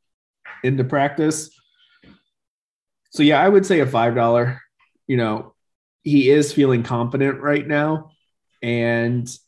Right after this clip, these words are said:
I think outside of winning a championship, this would be one of those things that if Colton Herta were to be able to pull this off,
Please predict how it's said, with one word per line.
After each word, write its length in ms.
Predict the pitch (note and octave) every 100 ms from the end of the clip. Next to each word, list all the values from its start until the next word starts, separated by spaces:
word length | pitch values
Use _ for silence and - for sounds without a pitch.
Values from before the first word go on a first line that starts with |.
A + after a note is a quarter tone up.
| _ -
I 120 | B2
think 380 | B2+ C3+ C3 B2+ - - -
outside 400 | B2 C3 - C#3
of 100 | B2+
winning 280 | B2+ B2+ B2
a 40 | A2
championship, 880 | - C3+ C3+ D3+ D#3+ F3+ F3+ F#3 _ _ _ _ _
this 260 | B2 B2 -
would 200 | C3+ B2
be 300 | B2+ B2 A#2+
one 200 | A#2 A#2+
of 100 | A#2+
those 200 | A#2+ A#2+
things 260 | B2+ B2 B2+
that 120 | A2+
if 160 | A2 -
Colton 300 | B2+ - A#2+
Herta 200 | A#2 A2+
were 140 | A2+
to 60 | A2
be 120 | A2
able 140 | A2
to 60 | G#2+
pull 180 | A#2 A#2+
this 240 | A#2 A2+
off, 360 | A#2+ A#2+ C#3